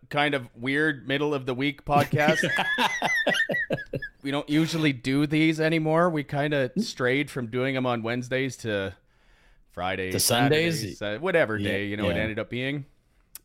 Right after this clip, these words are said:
Speaker 1: Um,
Speaker 2: Well, the whole point is once a week, and we were actually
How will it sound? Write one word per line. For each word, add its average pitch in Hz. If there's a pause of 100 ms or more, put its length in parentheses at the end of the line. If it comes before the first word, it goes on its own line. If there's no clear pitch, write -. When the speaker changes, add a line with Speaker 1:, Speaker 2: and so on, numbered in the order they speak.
(160)
Speaker 1:
Um, 170
Speaker 2:
Well, 202 (240)
the 180
whole 254
point 233
is 151
once 127
a 127
week, 107
and 107
we 120
were 120
actually 110